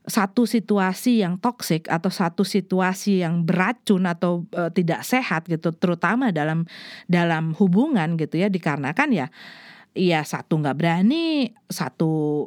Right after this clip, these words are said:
eh, nggak punya satu kepercayaan diri gitu ya, takut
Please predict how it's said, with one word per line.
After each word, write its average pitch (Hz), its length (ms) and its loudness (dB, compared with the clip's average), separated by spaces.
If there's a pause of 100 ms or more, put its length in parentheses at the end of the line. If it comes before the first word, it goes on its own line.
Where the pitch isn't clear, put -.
eh, 143 640 -4
nggak 165 320 -2
punya 156 240 -2
satu 156 240 -6
kepercayaan 156 640 -2
diri 262 560 2
gitu 156 240 -4
ya, 170 160 0 (240)
takut 254 400 0